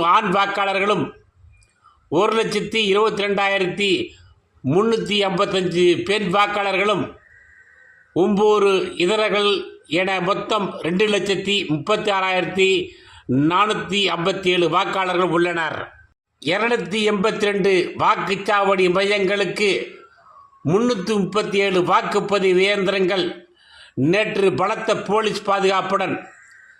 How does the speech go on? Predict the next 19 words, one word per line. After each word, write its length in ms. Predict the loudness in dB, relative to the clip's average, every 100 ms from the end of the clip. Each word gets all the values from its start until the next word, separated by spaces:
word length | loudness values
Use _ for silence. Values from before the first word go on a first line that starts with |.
| _ _
கொண்டு 280 | -2 2 2
செல்லப்பட்டது. 800 | 0 -2 -2 -2 -4 -4 -2 -2 -4 -8 _ _ _ _ _ -4
இதில் 260 | 0 0
வாக்குப்பதிவு 760 | 2 2 2 -2 0 0 2 2
இயந்திரங்கள் 500 | 2 0 0 0 0
பழுது 340 | 0 -2 0
ஏற்பட்டால் 640 | 0 0 -2 -4 -2 -2 -2 -8 -12 -20 -20 _ _ -6
உடனடியாக 540 | 0 0 2 2 0 0 -2
அந்த 320 | 0 0 0 0
வாக்குப்பதிவு 640 | 0 0 -2 -4 0 2
இயந்திரத்துக்கு 420 | 2 0 -2 -4 -2
பதிலாக 440 | 0 0 0 0 -2 -4 -6 -12 -20 -20 -20 -10
மாற்று 460 | -2 0 0 0 0
வாக்குப்பதிவு 640 | 0 0 -2 0 0 4
இயந்திரத்தை 460 | 2 2 -2 0 -2
கொண்டு 340 | 0 0 2 2 0 -4 -14 -20 -20 _
தடையில்லாமல் 760 | -4 -2 0 0 0 0 0 0
வாக்குப்பதிவு 760 | 0 0 -2 -2 0 2 2 0
நடைபெறுவதற்கு 720 | 0 0 2 2 0 0